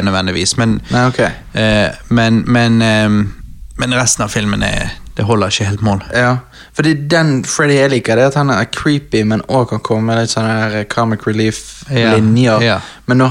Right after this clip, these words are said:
Speaker 2: han liksom skal
Speaker 1: Når han
Speaker 2: være
Speaker 1: blir
Speaker 2: så
Speaker 1: for goofy, da liker ikke du det?
Speaker 2: Nei, nei.
Speaker 1: Nei. Nei, så da, eh, ja, vi begge gir den en fem, ja.
Speaker 2: Ja.
Speaker 1: Av syndig shit fikk vi i denne filmen to par tits, syv kills, et høyere antall enn, eh,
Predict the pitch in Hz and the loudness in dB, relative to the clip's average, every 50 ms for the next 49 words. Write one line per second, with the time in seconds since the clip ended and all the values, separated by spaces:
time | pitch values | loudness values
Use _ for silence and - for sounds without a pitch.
0 | 120 120 117 - - 180 160 131 113 110 110 113 117 117 - - 127 117 110 101 | 0 -4 -6 -4 -2 0 0 2 0 0 2 2 0 2 2 2 2 2 0 -2
1 | - - - 131 117 117 123 117 117 117 120 - - 156 135 117 110 107 120 120 | -2 -2 0 0 2 2 2 4 2 2 2 2 2 4 4 2 2 2 2 2
2 | 110 - - 104 92 110 107 104 98 - - 104 - 101 92 90 135 135 127 107 | 2 2 0 -2 0 0 0 0 0 0 -2 -2 0 0 0 2 2 2 2 2
3 | 87 80 92 110 113 113 117 - - - 113 104 92 92 - 131 123 - - - | 0 -2 0 0 0 0 -2 -6 -8 -6 -4 -4 -4 -4 -6 -10 -14 -16 -18 -18
4 | - - - - - - - - - - - - - - - - - 151 170 208 | -14 -12 -10 -10 -8 -8 -10 -10 -12 -14 -16 -18 -20 -20 -8 -2 0 2 2 2
5 | 214 147 - - _ - 160 - - 196 185 208 190 175 147 135 131 123 127 147 | 0 0 -4 -8 _ -4 -2 0 2 4 4 6 6 6 6 6 4 4 4 4
6 | 160 - - 143 147 151 139 151 147 151 147 147 135 131 131 123 127 120 123 127 | 2 0 0 0 0 2 2 2 2 2 2 2 2 4 4 4 4 4 4 4
7 | 123 113 - - 117 110 101 92 85 - - - - - - 135 123 98 - - | 2 2 0 0 0 0 -2 -2 -4 -8 -10 -12 -14 -6 -4 -2 -2 -2 -4 -10
8 | - - - - - - - - - - 156 160 - - 202 208 220 214 202 - | -14 -12 -12 -14 -16 -18 -20 -14 -6 -2 0 0 2 2 4 4 4 4 4 2
9 | - 180 165 - - 185 175 - 151 139 127 131 139 143 - 151 139 123 117 110 | 2 0 0 0 -2 -4 -2 0 0 0 2 2 2 2 2 2 2 4 4 4
10 | 110 113 107 - - - - - 185 156 - - 147 123 - - - 180 214 - | 4 2 0 -2 -6 -6 -2 0 0 0 2 0 -2 -2 -2 -2 -2 -2 -2 -2
11 | - - - - - - - - - 190 170 147 - - - 156 160 196 220 - | 0 0 0 0 -2 -2 -2 0 2 2 0 0 -2 0 0 2 2 2 2 0
12 | - - - - - - - - - - - 135 131 135 120 120 117 123 127 - | -2 -2 -4 -4 -4 -4 -4 -4 -4 -2 0 2 2 2 2 2 2 2 0 0
13 | 143 131 127 123 120 117 117 117 110 107 104 104 | 0 2 2 2 4 4 4 4 4 2 2 0